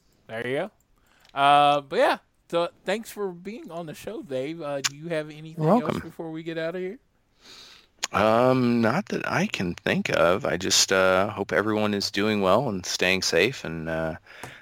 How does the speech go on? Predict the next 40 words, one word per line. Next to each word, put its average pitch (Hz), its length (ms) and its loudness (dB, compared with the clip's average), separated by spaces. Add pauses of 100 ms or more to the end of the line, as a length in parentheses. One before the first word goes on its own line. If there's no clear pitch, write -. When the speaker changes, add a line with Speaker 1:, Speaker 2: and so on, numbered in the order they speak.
(140)
Speaker 2:
not 98 160 0
doing 101 160 0
anything 98 260 0
stupid - 580 0
out 87 200 -2
there. 110 220 -4
So 50 420 -4 (720)
just, - 260 -8 (160)
just - 200 -10
be 98 100 0
careful, 107 400 2
everybody. 90 500 0 (200)
Speaker 1:
Yeah, 156 260 -4
definitely. 151 540 -8
I, 127 320 -8
I, 123 180 -8
I - 20 -10
completely 131 580 -10
agree 104 220 -16
with 98 140 -20
that. 92 260 -16
Uh, 104 400 -18 (440)
you 127 100 -8
know, 123 140 -4
be 151 180 -10
careful, 143 520 -8 (140)
practice 147 420 -8
social 135 440 -12
distancing, 117 800 -16
but, 110 260 -16 (100)
you 135 100 -14
know. 117 240 -12
Speaker 2:
Wait, 101 140 2
did 110 120 -4
you 127 60 0
say 127 160 4
sexual - 400 2
distancing? 147 540 -8 (440)
Speaker 1:
I 113 120 -12
mean, 98 180 -18